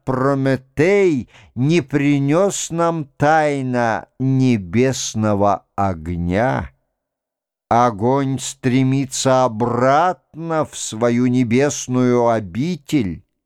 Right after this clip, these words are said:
Он возносится к ней в виде летучего дыма. Пусть же он унесёт с собой и дым, и чад нашей жертвы.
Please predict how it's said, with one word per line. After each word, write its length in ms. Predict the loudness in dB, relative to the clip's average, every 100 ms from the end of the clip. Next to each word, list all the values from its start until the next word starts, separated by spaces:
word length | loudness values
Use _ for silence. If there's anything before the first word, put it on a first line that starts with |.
| _ -18 -16 -2
Он 300 | 2 2 2
возносится 1080 | 2 0 -2 -2 0 0 -2 -6 -8 -4 -4
к 140 | -2
ней 460 | -2 0 2 0 -2 -4
в 40 | 0
виде 680 | 2 2 2 2 0 0 0
летучего 840 | 0 -2 -4 -4 0 2 2 0
дыма. 960 | -2 0 0 2 0 0 0 -2 -4 -12 _ _ _ _ _ _
Пусть 540 | 0 2 2 0 -2 -6
же 360 | -2 2 2
он 420 | 2 2 0 -2 -4
унесёт 840 | -4 -2 -4 -4 -4 0 0 -2
с 80 | -8
собой 640 | -6 -2 -2 0 -2 -2
и 320 | -4 -4 -2 0
дым, 1000 | -4 -2 2 2 4 2 0 -2 -6 -10 _ _ _
и 240 | 0 0 -2
чад 880 | -8 -4 0 2 2 0 -4 -20 _ -6
нашей 680 | -2 0 -2 -4 -4 -2 -2
жертвы. 1120 | -2 -2 0 0 -2 -8 _ -10 -8 -10